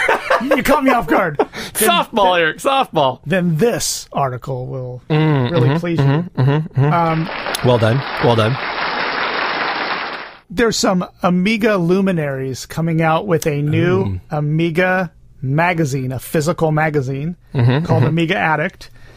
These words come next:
Speaker 1: Um, we're talking Amiga Bill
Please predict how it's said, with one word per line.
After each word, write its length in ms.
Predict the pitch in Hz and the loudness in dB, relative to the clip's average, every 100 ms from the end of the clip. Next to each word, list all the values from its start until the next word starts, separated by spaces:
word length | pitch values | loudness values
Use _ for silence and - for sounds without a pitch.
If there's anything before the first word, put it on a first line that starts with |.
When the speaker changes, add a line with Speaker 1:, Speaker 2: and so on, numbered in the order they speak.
| - - - | -20 -20 -2
Speaker 1:
Um, 460 | 160 156 151 151 359 | 2 2 2 0 0
we're 160 | 202 | 0
talking 400 | - 190 185 175 | 2 0 2 0
Amiga 400 | 160 160 165 143 139 | 2 2 2 2 2
Bill 420 | 160 170 220 | 2 0 -4